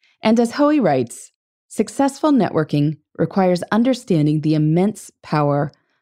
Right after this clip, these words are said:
of regular daily activities to connect with someone else. What are these activities, these random acts of networking?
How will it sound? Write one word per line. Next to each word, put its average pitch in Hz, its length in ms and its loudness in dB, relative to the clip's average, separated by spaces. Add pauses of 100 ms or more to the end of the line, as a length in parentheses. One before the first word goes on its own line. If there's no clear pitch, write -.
of 170 280 0
regular 247 500 0
daily 165 540 -2
activities 156 800 -8 (380)
to - 100 -2
connect 165 440 -4
with 151 120 -10
someone 139 300 -2
else. - 420 -6 (1000)
What 349 220 2
are 233 220 2
these 143 220 0
activities, - 800 -6 (420)
these 147 420 0 (300)
random 147 500 2
acts - 380 -6
of 151 160 -4
networking? - 680 -4